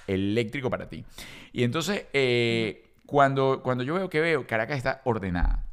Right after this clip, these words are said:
Speaker 2: Ujú.
Speaker 1: Mucho más ordenada, por eso mismo que te digo, que me llenó de, que me, que me da alegría
Speaker 2: Ujú.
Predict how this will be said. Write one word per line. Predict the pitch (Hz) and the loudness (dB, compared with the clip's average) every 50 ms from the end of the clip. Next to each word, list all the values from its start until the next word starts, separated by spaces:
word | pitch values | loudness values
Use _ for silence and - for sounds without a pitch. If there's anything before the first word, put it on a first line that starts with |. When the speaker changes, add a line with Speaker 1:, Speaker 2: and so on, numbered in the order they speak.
| - | -10
Speaker 2:
Ujú. | - - 170 - - - | -12 -12 -12 -14 -6 -2
Speaker 1:
Mucho | - 110 120 123 120 - 135 | 0 2 4 2 2 0 0
más | 143 139 131 | 2 2 4
ordenada, | 143 143 139 143 160 165 156 165 175 117 | 4 2 2 2 2 4 4 4 2 2
por | 135 117 | 0 -2
eso | 107 92 117 | -2 -2 -2
mismo | 117 113 117 135 | -2 -2 0 -2
que | 135 135 | -2 -2
te | 113 | -2
digo, | 139 156 151 147 143 139 - - - - - - - _ | -2 -2 -2 -2 -4 -6 -10 -16 -20 -20 -20 -20 -20 _
que | _ - 139 135 | _ 0 0 0
me | 135 139 156 156 160 160 156 156 151 147 143 135 - 127 | 2 0 -2 -2 -4 -4 -4 -4 -4 -4 -4 -6 -6 -4
llenó | 113 120 123 117 120 117 120 127 | -2 0 0 0 2 0 0 2
de, | 139 151 160 156 143 127 117 - - - - - - - | 2 2 2 2 0 0 -2 -4 -8 -16 -20 -20 -8 -4
que | - 135 | -2 -2
me, | 135 147 139 | -2 -4 -6
que | - - 127 | -4 -4 -2
me | 120 127 | 0 2
da | 127 139 | 2 2
alegría | 151 156 160 160 170 160 131 95 90 113 143 - - | 2 2 0 0 0 0 0 0 -2 -2 -4 -6 -10
Speaker 2:
Ujú. | 214 214 190 190 170 160 170 185 262 | -12 -12 -10 -12 -12 -14 -16 -16 -18